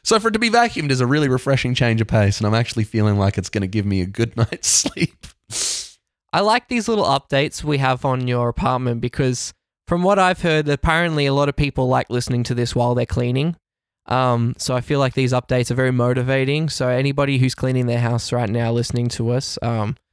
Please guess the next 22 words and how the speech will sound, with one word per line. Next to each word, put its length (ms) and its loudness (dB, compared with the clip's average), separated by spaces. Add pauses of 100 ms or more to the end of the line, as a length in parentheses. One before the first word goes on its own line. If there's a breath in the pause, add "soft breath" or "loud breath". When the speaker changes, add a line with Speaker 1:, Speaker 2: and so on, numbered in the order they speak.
(140)
Speaker 2:
you 60 -2
know, 180 0 (240)
good 100 0
job, 280 0
keep 200 -2
it 100 0
up. 240 0 (300 loud breath)
Speaker 1:
Hey, 320 4
if 160 0
you're 160 4
out 240 2
there 320 4
and 140 0
you're 200 2
sitting 380 0
in 140 -2
a 40 2
shithole 440 4
like 220 0
I 80 4
usually 460 4
do, 320 4